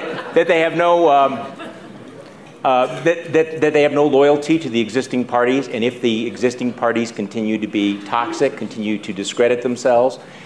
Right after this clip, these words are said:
continue to be gridlocked, um, I can imagine, you know, the right moment for somebody to say, "Okay, would you like to try something different and actually solve problems?" By the way, I just wanna comment. James Fallow's point about the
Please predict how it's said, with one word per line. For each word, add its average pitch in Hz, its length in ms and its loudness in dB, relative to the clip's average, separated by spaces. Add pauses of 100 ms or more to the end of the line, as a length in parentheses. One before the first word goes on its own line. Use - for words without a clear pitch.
(140)
continue 120 360 0
to 113 100 -2
be 110 120 0
gridlocked, 123 640 2 (460)
um, 120 320 0
I 131 80 -2
can 131 200 -8 (140)
imagine, 127 880 -6 (460)
you 117 80 -4
know, 120 240 0
the 117 180 2
right 139 300 0
moment 123 480 2
for 120 100 -6
somebody 113 320 -2
to 110 100 -2
say, 113 280 4
"Okay, 117 300 2
would 110 180 -4
you 113 80 0
like 123 240 0
to 131 80 -10
try 113 380 -2
something 110 680 -4 (300)
different 120 500 0
and 113 160 -10
actually 120 380 -4
solve 113 400 0
problems?" 107 380 -2 (180)
By 143 80 2
the 143 60 6
way, 147 60 4
I 156 40 0
just 151 140 -4
wanna 131 120 0
comment. 123 320 -4 (460)
James 180 300 0
Fallow's 147 400 0
point 127 320 -2
about 107 320 -2
the - 80 -12